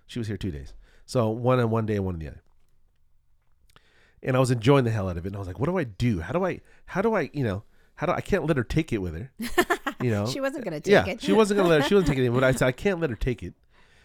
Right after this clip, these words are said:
Speaker 1: And she's gonna leave it. So what do I do?" I said, "How do I capture this moment?" You know? Not that I'm not gonna see her again sometime soon, but I was like, "I don't wanna let it go to waste."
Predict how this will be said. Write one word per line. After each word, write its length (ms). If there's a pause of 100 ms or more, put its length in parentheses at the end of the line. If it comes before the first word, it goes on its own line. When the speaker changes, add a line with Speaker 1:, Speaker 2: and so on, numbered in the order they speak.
(120)
Speaker 1:
And 140
she's 160
gonna 180
leave 220
it. 140 (300)
So 280
what 160
do 80
I 80
do?" 360
I 60
said, 140
"How 100
do 100
I 200 (300)
capture 420
this 200
moment?" 340 (120)
You 100
know? 160 (300)
Not 200
that 100
I'm 100
not 140
gonna 120
see 220
her 120
again 300
sometime 360
soon, 180
but 160 (340)
I 60
was 120
like, 160 (260)
"I 60
don't 100
wanna 120
let 140
it 120
go 80
to 60
waste." 360